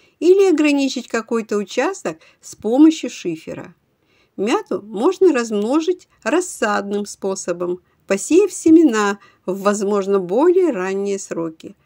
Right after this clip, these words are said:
а можно и делением куста, если это растение есть у вас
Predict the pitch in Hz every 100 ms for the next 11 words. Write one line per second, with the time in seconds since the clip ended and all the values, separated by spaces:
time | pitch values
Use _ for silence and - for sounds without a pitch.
0 | _ _ _ - 185 202 226 277 359 285
1 | 208 185 151 165 226 240 254 - 170 160
2 | _ _ _ _ - 247 320 - - 254
3 | 233 190 180 - 262 359 349 320 - 185
4 | 240 277 - 170 196 247 -